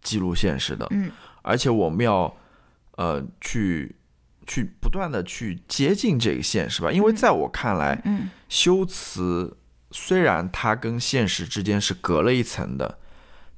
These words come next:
Speaker 1: 但是修辞它是有好坏之分的。
Speaker 2: 哦。
Speaker 1: 它是有坏的修辞
Speaker 2: 嗯。
Speaker 1: 或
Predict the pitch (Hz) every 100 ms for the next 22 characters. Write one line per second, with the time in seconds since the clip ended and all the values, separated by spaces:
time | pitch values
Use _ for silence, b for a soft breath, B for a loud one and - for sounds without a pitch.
0 | - 160 139 107 - 160 165 - - -
1 | 131 - 92 104 - 85 57 - 95 -
2 | - - - - - 190 185 170 156 185
3 | B - - 180 147 71 - 202 185 -
4 | 65 87 65 - - - - 202 98